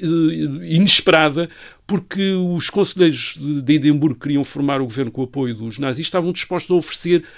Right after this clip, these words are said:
ministérios importantes aos nazis. E Hitler preferia ser o chanceler e não ter esses ministérios. Isto é, ser o chefe do governo,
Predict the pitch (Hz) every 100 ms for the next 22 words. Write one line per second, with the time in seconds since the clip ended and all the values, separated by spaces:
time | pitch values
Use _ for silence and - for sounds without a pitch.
0 | - 165 190 202 - - 190 180 127 196
1 | 196 - 160 - 175 160 170 160 165 147
2 | 147 - - _ _ _ _ _ _ -
3 | 185 190 208 214 196 185 202 - 196 190
4 | - 190 175 - 240 - 196 196 180 185
5 | 185 190 180 180 - 175 175 - 156 -
6 | - - 139 - 175 160 - 175 - 147
7 | 131 147